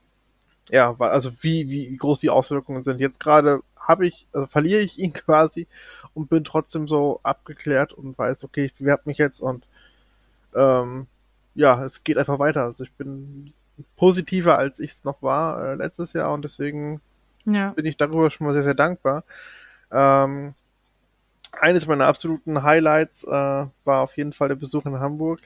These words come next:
Speaker 1: Der wird mir, glaub ich, noch lange in Erinnerung bleiben. Aber das
Speaker 2: Yay.
Speaker 1: war super, super schön.
Speaker 2: Das war echt schön.
Speaker 1: Ähm,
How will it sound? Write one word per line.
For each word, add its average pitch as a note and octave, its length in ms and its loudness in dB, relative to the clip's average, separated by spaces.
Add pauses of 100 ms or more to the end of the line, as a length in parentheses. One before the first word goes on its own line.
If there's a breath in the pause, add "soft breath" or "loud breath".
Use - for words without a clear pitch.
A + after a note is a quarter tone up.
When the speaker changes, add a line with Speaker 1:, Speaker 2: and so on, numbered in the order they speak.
(160)
Speaker 1:
Der C#3 400 -4
wird D#3+ 160 -2
mir, D#3 100 -4
glaub D3+ 180 2
ich, D3 80 -4
noch C#3 120 -6
lange E3 200 2
in D#3 100 -4
Erinnerung D3 400 -2
bleiben. B2 240 -6
Aber C3 120 -4
das F4 160 0
Speaker 2:
Yay. D#4+ 140 -4
Speaker 1:
war C#3+ 220 -4 (160)
super, F3+ 320 4
super E3+ 240 0
schön. E3 400 -2 (240 loud breath)
Speaker 2:
Das - 180 -12
war F3+ 80 -8
echt E3+ 220 -14
schön. F#3+ 300 -14 (220)
Speaker 1:
Ähm, C#3+ 640 -2